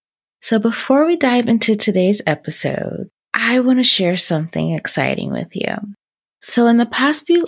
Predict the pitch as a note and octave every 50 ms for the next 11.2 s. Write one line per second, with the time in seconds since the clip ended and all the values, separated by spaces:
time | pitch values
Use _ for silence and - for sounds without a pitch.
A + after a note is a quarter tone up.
0 | - - F3+ F#3+ - - - - - E3+ D#3+ D#3 D#3 - - F3+ G3+ A#3 B3+ C4+
1 | C4+ C4+ - A#3+ A3+ G#3 - - E3+ E3+ - F#3 F#3 F3+ F3 E3+ - D3 C#3 C#3
2 | - - - - D#3 D#3 E3 D#3+ - - - C4 C4+ C#4 D4 D4 B3+ A3 F#3+ F#3
3 | F3+ F3+ F#3+ - - - - F3 F3+ F3+ F3+ F3 F3 F3+ F3+ F3+ E3+ E3+ E3 E3
4 | E3 E3+ E3+ E3+ E3+ E3+ - D#3+ D#3+ D#3+ D#3 D3+ D3+ D3 C#3 C#3 C3+ C3+ C#3 -
5 | - - D#3+ D#3 D3+ D3 C#3 C#3+ - - D3+ C#3+ C#3+ C3 C#3 C3+ C3+ C3+ C3+ -
6 | - E3 - _ _ _ _ _ _ A#3+ A#3+ B3 - C#4 D4 D#4+ E4+ E4 C4+ -
7 | G#3+ A3 A#3 B3 B3 A#3+ - G#3 G3+ - - F#3 E3+ D#3+ - - E3+ E3+ F#3+ G#3+
8 | A#3+ A#3 - - - B3+ - - G#3 F#3+ F#3+ F#3 F3+ F3+ F3+ F3 E3+ F3 E3+ E3+
9 | E3 E3+ G3 A3 - - - - - _ _ _ _ - G#3+ G3 E3+ E3 D#3+ D#3+
10 | D#3+ - - - D3+ D3 - - - - - - D3+ D3 D3+ D3 C3 C3+ C3 C#3+
11 | - - E3+ E3+